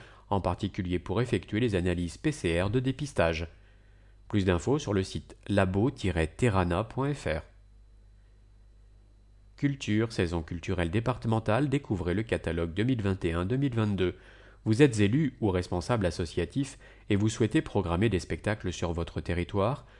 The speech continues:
Le département vous présente sa nouvelle saison culturelle de ville en village, une sélection de propositions artistiques de la Loire et de la Haute-Loire.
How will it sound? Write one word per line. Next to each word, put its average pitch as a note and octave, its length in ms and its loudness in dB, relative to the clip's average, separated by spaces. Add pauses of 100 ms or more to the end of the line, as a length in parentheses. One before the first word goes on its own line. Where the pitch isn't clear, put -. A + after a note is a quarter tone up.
(240)
Le G2 100 2
département A#2 480 2
vous A2 120 2
présente A2 420 0
sa - 120 -2
nouvelle A#2 320 2
saison G#2 260 -2
culturelle F#2 580 0 (320)
de F2+ 120 2
ville B2 260 2
en A2 60 6
village, E2+ 480 0 (300)
une F2 140 -4
sélection F2+ 500 -2
de A#2+ 80 -2
propositions F#2 680 -4
artistiques G2 600 -6
de G#2 80 0
la D#2+ 140 0
Loire G#2+ 340 0
et - 20 -4
de E2 80 -4
la D#2 200 -4
Haute-Loire. F2+ 640 -2